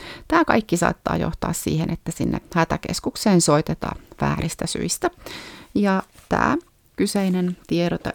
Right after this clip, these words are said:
liittyy myös osittain siihen. Tässä kerrotaan, että hätäkeskus saa päivittäin useita potilassiirtopyyntöjä hoivakodeista, mikä ei siis ole hätäkeskuksen tehtävä välittää niitä tai laittaa sinne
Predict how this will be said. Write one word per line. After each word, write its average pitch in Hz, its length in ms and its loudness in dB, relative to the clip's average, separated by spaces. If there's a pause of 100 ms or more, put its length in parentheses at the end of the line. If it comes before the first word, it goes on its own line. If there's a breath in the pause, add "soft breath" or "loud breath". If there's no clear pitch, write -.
(160)
liittyy 165 400 -6
myös 175 280 -6
osittain 175 580 -6
siihen. - 420 -6 (800 loud breath)
Tässä - 240 -2
kerrotaan, 254 600 6
että 170 340 4
hätäkeskus 185 760 2
saa 165 220 2
päivittäin - 760 0
useita 180 340 -2
potilassiirtopyyntöjä 175 1300 -2
hoivakodeista, 233 840 2 (280 loud breath)
mikä 180 280 4
ei 165 160 4
siis 170 320 -2
ole 165 220 2
hätäkeskuksen 220 840 2
tehtävä 220 460 4
välittää 202 440 2
niitä 196 360 6 (720 loud breath)
tai 170 400 2
laittaa 170 300 -2
sinne 165 300 4